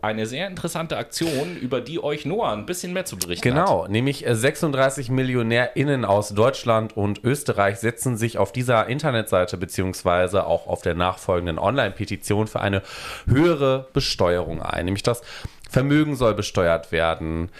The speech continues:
Speaker 2: Steuervermeidungen sollen eingedämmt werden und dafür appellieren die.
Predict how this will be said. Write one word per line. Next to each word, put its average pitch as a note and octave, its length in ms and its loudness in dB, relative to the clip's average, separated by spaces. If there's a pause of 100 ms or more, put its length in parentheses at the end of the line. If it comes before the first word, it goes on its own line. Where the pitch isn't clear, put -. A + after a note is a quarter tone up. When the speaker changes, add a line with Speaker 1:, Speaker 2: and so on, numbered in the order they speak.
(120)
Speaker 2:
Steuervermeidungen A2+ 1000 0
sollen F#2+ 300 0
eingedämmt F#2 880 0
werden E2 460 0
und G2+ 160 -2
dafür G#2+ 500 0
appellieren A#2 920 0
die. D#2+ 340 -4